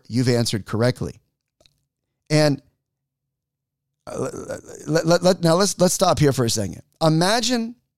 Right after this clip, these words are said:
this interaction with this woman you're not even supposed to be talking to. You're not even supposed to be engaging her in conversation. They're supposed to hate each other. And now he's about to go deep. He's about to go long. You ready here?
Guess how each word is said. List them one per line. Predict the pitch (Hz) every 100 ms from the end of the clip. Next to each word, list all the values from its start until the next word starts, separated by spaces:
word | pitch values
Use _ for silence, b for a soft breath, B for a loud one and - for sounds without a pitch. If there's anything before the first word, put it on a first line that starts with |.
| _ _ _
this | 147 160
interaction | 160 139 127 123 - 82 - _ _ _ -
with | 147
this | 190 151
woman | 175 190 143
you're | 170
not | 220
even | 147
supposed | 135 147
to | 117
be | 110
talking | 113 143 - 95
to. | - 73 - _ _ _ _ _ _ _ _ _ _ _
You're | 160 240
not | 208
even | 170
supposed | 175 147
to | 143
be | 131
engaging | 110 113 165 202 151 127 110 - -
her | 135
in | 120
conversation. | 123 120 117 120 110 98 B B
They're | - 160 226
supposed | 233 185 185 165 143
to | 120
hate | 131 170 175
each | 117 -
other. | 87 58 - _ _ -
And | 113 107
now | 147 214 233 226 b b b
he's | 156 175 151
about | 131 147 147 -
to | 117
go | 123 120
deep. | 110 110 90 - _ _ _
He's | - 170
about | 175 180 160
to | 156
go | 156
long. | 143 131 98
You | 101
ready | 123 185 180
here? | 202 208